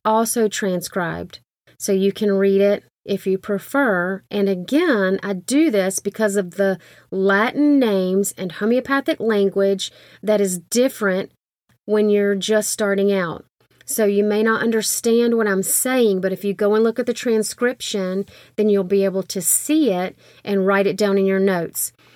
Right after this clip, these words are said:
I also turn each one of these podcast episodes into a blog post, so you can also read them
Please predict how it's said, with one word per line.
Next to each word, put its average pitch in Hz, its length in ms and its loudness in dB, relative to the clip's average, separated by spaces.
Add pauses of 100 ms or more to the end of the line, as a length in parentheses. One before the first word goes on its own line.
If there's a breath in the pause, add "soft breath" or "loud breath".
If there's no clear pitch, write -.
(280 soft breath)
I 220 240 -2
also 233 560 2
turn 208 400 0
each 233 260 -2
one 262 120 2
of 240 160 0
these 214 280 2
podcast 233 580 -4
episodes 285 600 0
into 214 380 -2
a 208 60 2
blog 214 500 0
post, 180 500 -4
so - 140 -4
you 202 180 -2
can 226 180 -2
also 240 320 0
read 208 360 2
them 202 340 0